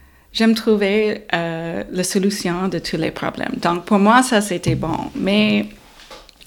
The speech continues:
après, euh, dix-sept ans, j'ai rencontré un hacker. Et,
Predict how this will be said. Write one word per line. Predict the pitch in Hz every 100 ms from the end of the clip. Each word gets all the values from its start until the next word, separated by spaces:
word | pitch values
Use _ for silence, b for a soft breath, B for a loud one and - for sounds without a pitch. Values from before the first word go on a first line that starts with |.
| -
après, | 208 208 233 240 233 196
euh, | 175 185 - - -
dix-sept | 160 156 160 160
ans, | 156 170 208 B B B B B B -
j'ai | 208
rencontré | 214 220 214 220 208 208 185
un | 190
hacker. | 185 170 160 156 175 - B B B B B B B -
Et, | 190 190 190 - -